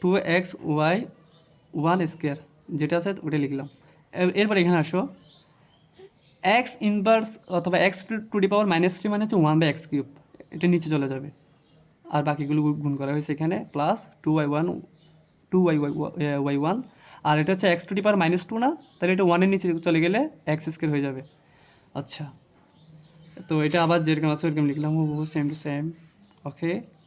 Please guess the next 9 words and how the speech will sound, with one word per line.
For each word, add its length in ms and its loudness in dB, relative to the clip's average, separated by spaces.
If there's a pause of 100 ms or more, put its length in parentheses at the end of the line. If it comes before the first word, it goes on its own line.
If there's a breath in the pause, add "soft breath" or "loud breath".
(220)
এরপর 400 2
এখানে 220 2
আসো, 280 -4 (220 loud breath)
এখানে 200 4
আমি 160 4 (140)
একটা 180 -4
টার্ম 260 2
পাইছি 220 -4
দেখো, 280 -6